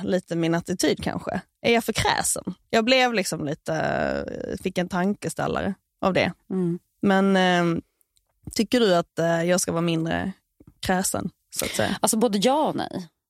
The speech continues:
Speaker 2: Eller ja, jag tycker att du ska vara mer kräsen,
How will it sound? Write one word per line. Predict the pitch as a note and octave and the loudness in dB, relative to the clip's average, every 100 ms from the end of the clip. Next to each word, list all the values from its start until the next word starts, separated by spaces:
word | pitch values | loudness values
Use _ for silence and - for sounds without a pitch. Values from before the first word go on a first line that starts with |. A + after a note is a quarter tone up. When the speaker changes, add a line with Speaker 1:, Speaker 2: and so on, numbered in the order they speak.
| _ _ _ _ | _ _ _ _
Speaker 2:
Eller | A#3 A#3+ | 0 2
ja, | B3+ C4 D4 | 2 2 2
jag | B3+ C4+ | 2 0
tycker | C4+ - | -2 -2
att | G3 | -2
du | F#3 | -2
ska | - - F#3 - - - | -2 0 -2 -4 -14 -14
vara | F3+ D#3 F3+ F3+ F3 | -8 -2 0 2 2
mer | B3+ C#4+ | 2 0
kräsen, | A3 - F3+ D#3 - A#2 A3 | 0 0 -2 -2 -2 0 0